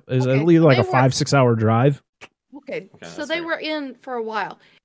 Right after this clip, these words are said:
Speaker 2: It was just the fact that it felt like Linderman was giving him the
Speaker 1: Way too
Speaker 2: that
Speaker 1: fast.
Speaker 2: it
Speaker 1: How
Speaker 2: was
Speaker 1: long does
Speaker 2: like
Speaker 1: it
Speaker 2: two
Speaker 1: last?
Speaker 2: seconds, like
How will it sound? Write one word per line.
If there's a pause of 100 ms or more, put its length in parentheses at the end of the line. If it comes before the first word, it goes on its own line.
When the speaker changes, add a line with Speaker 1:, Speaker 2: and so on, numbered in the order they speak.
(140)
Speaker 2:
It
was
just
the
fact
that
it
felt
like
Linderman
was
giving
him
the (540)
Speaker 1:
Way
too
Speaker 2:
that
Speaker 1:
fast. (840)
Speaker 2:
it
Speaker 1:
How
Speaker 2:
was
Speaker 1:
long
does
Speaker 2:
like
Speaker 1:
it
Speaker 2:
two
Speaker 1:
last?
Speaker 2:
seconds, (180)
like